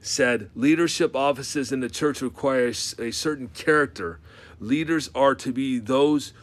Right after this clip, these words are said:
who live like Christ in a distinct and dependable way." That's, quote, Sean Higgins. An elder is not someone that works his way into leadership, but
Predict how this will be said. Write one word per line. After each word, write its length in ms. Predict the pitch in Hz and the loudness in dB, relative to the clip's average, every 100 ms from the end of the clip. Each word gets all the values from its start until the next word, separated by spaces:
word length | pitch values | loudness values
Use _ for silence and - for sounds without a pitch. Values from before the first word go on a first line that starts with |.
| - | -8
who 160 | 123 117 | -4 -2
live 280 | 135 147 | 0 0
like 180 | 151 139 | 0 -2
Christ 420 | - 143 131 127 | -2 -2 0 -2
in 160 | - 123 | -4 -4
a 140 | 120 | -4
distinct 640 | 113 123 117 - 151 156 - | -4 -6 -6 -4 -4 -4 -8
and 100 | 120 | -8
dependable 600 | 117 - 139 131 117 117 | -6 -4 -4 -2 -2 -4
way." 360 | 110 123 87 80 - - - - - - | 0 0 0 -6 -18 -20 -20 -20 -20 -10
That's, 220 | - 110 - | -6 -6 -6
quote, 320 | - 131 127 | 0 0 0
Sean 320 | - 131 120 | -6 -4 -4
Higgins. 540 | 120 113 87 76 - - - - - - - - | -4 -6 -8 -14 -18 -20 -20 -20 -20 -20 -20 -2
An 160 | 139 | 2
elder 360 | 151 170 175 160 | 4 4 4 0
is 160 | 135 123 | 0 0
not 320 | 147 160 - - | 2 2 0 -6
someone 560 | - 147 151 151 143 | 0 2 4 2 2
that 200 | 131 113 | 0 -2
works 440 | 117 143 147 - - | 0 2 0 -4 -4
his 200 | 131 120 | -4 -2
way 320 | 131 127 123 | 0 0 -2
into 240 | 127 131 | -6 -6
leadership, 600 | 113 127 120 107 120 107 - | -2 -2 -2 -4 -4 -4 -4
but 220 | 117 110 | -6 -6